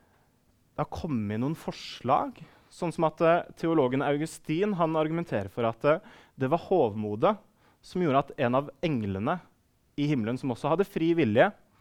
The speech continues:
ønsket å bli lik Gud, startet et opprør i himmelen, og sånn ble djevelen til, som senere fristet mennesket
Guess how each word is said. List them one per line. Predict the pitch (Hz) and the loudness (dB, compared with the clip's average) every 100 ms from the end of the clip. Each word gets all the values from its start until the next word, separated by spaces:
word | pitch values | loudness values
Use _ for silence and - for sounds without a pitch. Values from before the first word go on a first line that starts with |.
| _ _ _ _ _ _ _ _ _ _ _ _ _ - | _ _ _ _ _ _ _ _ _ _ _ _ _ -6
ønsket | 156 120 131 127 | -4 -4 -6 -6
å | |
bli | 127 156 | -2 0
lik | 156 151 170 - - - | 0 -2 -6 -14 -20 -18
Gud, | 123 135 156 127 | -8 -4 -4 -8
startet | - - 165 - 147 160 | -12 4 4 6 0 0
et | - | -8
opprør | - _ - 120 143 165 _ _ 151 | -12 _ -8 -2 -2 -4 _ _ -8
i | 151 | -2
himmelen, | 139 101 110 139 - _ _ _ _ 147 | -2 -2 -6 -8 -14 _ _ _ _ -12
og | |
sånn | - 147 143 | -4 -2 2
ble | 156 | 4
djevelen | 156 107 98 95 | 6 4 2 -8
til, | - 123 - | -4 -4 -4
som | 151 | -4
senere | - 123 127 - | 2 2 2 -4
fristet | 151 - - 131 | -8 -10 -10 -4
mennesket | 147 113 98 - 120 | -2 -2 -6 -6 -6